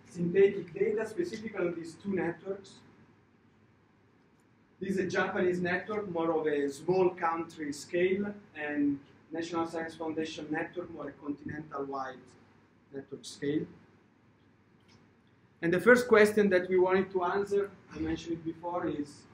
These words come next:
how much data we need. How big the training set should be in order to give reasonable accuracy. So what I'm plotting here is what is called the area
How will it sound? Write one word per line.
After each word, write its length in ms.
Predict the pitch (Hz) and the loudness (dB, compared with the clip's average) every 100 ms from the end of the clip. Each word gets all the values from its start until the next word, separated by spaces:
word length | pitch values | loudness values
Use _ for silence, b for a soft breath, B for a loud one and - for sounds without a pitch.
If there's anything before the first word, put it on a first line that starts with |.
| - - | -20 -6
how 100 | 185 | 0
much 260 | 196 190 165 | 2 0 4
data 280 | 180 175 160 | 4 4 2
we 140 | 156 | 2
need. 200 | 143 123 - - - - | 0 -2 -8 -20 -20 -12
How 260 | - 190 208 | 0 4 4
big 400 | 165 208 220 170 | 4 2 4 6
the 140 | 180 | 4
training 460 | - 180 190 180 175 | 2 4 6 6 4
set 380 | 170 160 156 - | 0 -2 -4 -4
should 340 | - 160 143 | -6 -6 -4
be 200 | 190 202 | -4 -2
in 80 | 160 | 0
order 260 | 151 151 147 | -2 -4 -8
to 160 | - 147 | -8 -4
give 160 | 147 147 - - | -4 -4 -10 -6
reasonable 580 | 160 160 151 147 143 135 - - - _ 131 | -2 0 0 0 -2 -2 -10 -18 -20 _ -14
accuracy. 640 | - 180 170 - - 123 - - - - - _ _ _ _ | -6 2 2 2 -6 -14 -16 -20 -20 -20 -20 _ _ _ _
So 140 | - 208 | 0 4
what 180 | 208 | 6
I'm 200 | 190 190 | 4 2
plotting 500 | - 220 - 208 190 | 0 0 0 -2 0
here 160 | 208 214 | 2 2
is 160 | 202 170 | 2 0
what 160 | 165 | -2
is 160 | - - | -4 -14
called 280 | - 170 165 | -8 -8 -4
the 180 | 160 160 | -4 -2
area 440 | 180 202 196 185 | 0 2 2 0